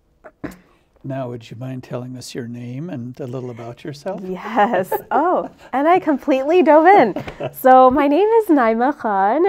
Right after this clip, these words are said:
Speaker 2: and I am a board member of the Islamic Resource Group, which is a small, uh, nonprofit speakers bureau based in the Twin Cities area. And we provide information about Islam and the Muslim community to those who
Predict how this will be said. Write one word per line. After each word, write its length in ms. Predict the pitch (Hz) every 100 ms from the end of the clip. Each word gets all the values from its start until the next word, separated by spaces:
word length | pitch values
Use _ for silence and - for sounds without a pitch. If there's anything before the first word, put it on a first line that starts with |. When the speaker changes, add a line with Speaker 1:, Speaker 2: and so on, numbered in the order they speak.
| -
Speaker 2:
and 480 | 202 196 202 208 -
I 180 | 180 185
am 300 | 196 208 214 -
a 380 | 180 175 175 165
board 360 | 156 160 185
member 460 | 208 202 214 214 208
of 240 | 175 160
the 80 | -
Islamic 580 | 160 - 170 180 190 -
Resource 520 | 143 - - - -
Group, 420 | - 147 165 -
which 200 | - -
is 380 | 160 151 151 - -
a 260 | 151 139
small, 640 | 143 180 156 151 147 143 147 _ - - _
uh, 300 | 156 156 147
nonprofit 680 | 147 156 190 185 185 180 190
speakers 480 | - 165 156 160 160
bureau 440 | 160 151 147 147
based 300 | 143 127 -
in 120 | 151 147
the 80 |
Twin 240 | 139 165 175
Cities 360 | 202 208 220 -
area. 600 | 156 135 131 131 165 214 -
And 380 | 156 151 151 175
we 280 | 170 160 160
provide 360 | 170 156 147
information 640 | 175 175 180 160 147 165
about 240 | 151 151 -
Islam 340 | 160 151 147
and 100 | 147
the 40 | 143
Muslim 340 | 143 151 143
community 520 | - 151 147 139 143
to 140 | 143 147
those 360 | 143 135 135
who 320 | - 143 139